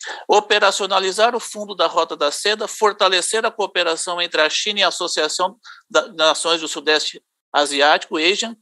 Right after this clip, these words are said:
apoiar os esforços de governos, companhias e instituições financeiras de países ao longo da Belt and Road Initiative,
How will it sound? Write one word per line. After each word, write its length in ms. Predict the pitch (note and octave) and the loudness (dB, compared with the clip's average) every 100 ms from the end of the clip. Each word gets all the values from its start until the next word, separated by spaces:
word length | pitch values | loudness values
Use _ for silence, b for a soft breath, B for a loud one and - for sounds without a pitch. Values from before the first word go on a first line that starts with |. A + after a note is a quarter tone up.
| B B B | B B B
apoiar 520 | F#3+ - G3 G3+ A3+ | 2 4 4 6 4
os 100 | G3+ | 2
esforços 520 | G3+ - F#3+ F#3 F3+ | -2 -2 0 0 -2
de 100 | E3+ | -8
governos, 840 | F#3 F3 C#3+ D#3 G3 G#3+ A3 - - _ _ | -4 -4 -4 -2 0 0 -6 -12 -18 _ _
companhias 800 | F#3 F#3 F3 E3 F3+ A3 A3+ - | -4 -2 0 -2 0 2 2 0
e 120 | - | -6
instituições 680 | F#3+ - F#3+ F3 E3 F#3+ F3+ | -8 -6 -6 -6 0 0 0
financeiras 500 | F3+ E3 - F#3+ F#3 | -4 -4 -2 -2 -2
de 80 | F3+ | -2
países 400 | - D3+ F#3 E3+ | 0 0 0 2
ao 140 | E3+ | 2
longo 400 | D#3 E3+ F#3 F#3 _ b b b b | 2 -2 -2 -10 _ b b b b
da 140 | D#3 | 0
Belt 320 | D3 D#3 E3+ E3+ | 2 2 2 0
and 140 | D#3 | -4
Road 280 | C#3 D3 D#3 D3 | -4 -4 -4 -8
Initiative, 640 | D#3 D#3 E3 - A#2 - | -8 -4 -4 -6 -8 -10